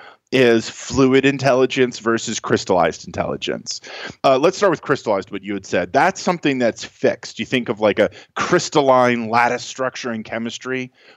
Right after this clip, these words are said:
It's solid, it's rigid, it's held in place. And so crystallized intelligence is something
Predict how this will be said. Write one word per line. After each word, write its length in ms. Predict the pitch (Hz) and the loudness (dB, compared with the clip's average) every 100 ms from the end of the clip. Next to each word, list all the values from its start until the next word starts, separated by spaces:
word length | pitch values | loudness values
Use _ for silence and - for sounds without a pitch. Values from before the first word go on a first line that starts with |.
| _ - | _ 2
It's 300 | 120 110 - | 4 4 -2
solid, 600 | - - 139 139 135 117 | -4 2 4 4 2 -2
it's 160 | 98 | -6
rigid, 720 | 104 90 113 147 - 135 123 110 | -10 -10 -2 -2 -2 0 2 2
it's 180 | - | -2
held 400 | - - 131 127 | -4 2 4 4
in 160 | 123 117 | 0 -4
place. 520 | - 117 110 107 - - - - 131 | 0 2 2 -2 -10 -16 -18 -6 -2
And 120 | 151 | 0
so 120 | 151 | 0
crystallized 640 | - 196 - 165 143 127 | 0 -2 2 4 4 2
intelligence 640 | 120 - 127 120 113 113 113 | -4 -2 2 2 0 -6 -6
is 80 | - | -2
something 440 | 123 123 113 107 | -2 0 -4 -6